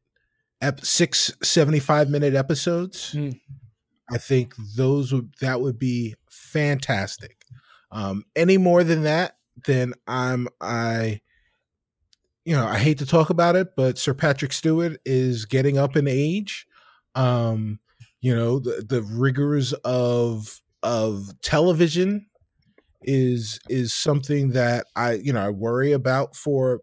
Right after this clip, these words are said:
Speaker 1: people that are of, of age, and, and if he's gotta lead the show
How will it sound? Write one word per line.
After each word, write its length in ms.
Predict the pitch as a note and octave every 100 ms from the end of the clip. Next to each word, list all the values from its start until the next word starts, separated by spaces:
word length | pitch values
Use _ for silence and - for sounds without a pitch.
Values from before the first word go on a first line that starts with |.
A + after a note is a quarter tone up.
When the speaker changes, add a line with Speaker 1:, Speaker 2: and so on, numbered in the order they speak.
| -
Speaker 1:
people 320 | C#3+ C#3+ C#3+
that 220 | C3 B2+
are 160 | B2+ B2
of, 640 | - C3 C3+ C3 C3 C3+ _ _ _ _ _ -
of 180 | D3 -
age, 420 | B2 C#3 G#3 D#3+
and, 260 | D#3 A#2+ B2
and 240 | A#2+ A#2+ A#2+
if 220 | A#2+ B2+
he's 200 | C#3+ C3+
gotta 260 | D3 B2+ G2+
lead 440 | G#2+ A#2+ E3 F3
the 80 | B2
show 560 | - G#2 E2 D#2 F#2+